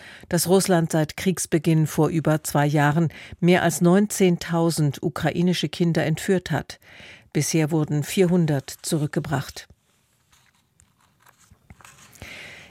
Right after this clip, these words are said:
In Wien ist eines der letzten Gemälde des Jugendstilmalers Gustav Klimt versteigert worden.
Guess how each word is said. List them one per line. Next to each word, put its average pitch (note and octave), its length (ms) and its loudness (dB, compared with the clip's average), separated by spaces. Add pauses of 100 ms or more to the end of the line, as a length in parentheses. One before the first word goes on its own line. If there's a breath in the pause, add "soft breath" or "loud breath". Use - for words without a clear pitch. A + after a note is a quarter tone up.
In G3+ 220 6
Wien B3+ 280 2
ist - 320 -4
eines G3+ 280 2
der F3 200 2
letzten F#3+ 440 0
Gemälde D#3+ 500 2
des D3 260 -2
Jugendstilmalers D3+ 1080 0
Gustav D#3 380 -2
Klimt D#3 340 0
versteigert D3+ 720 -2
worden. C3+ 340 -4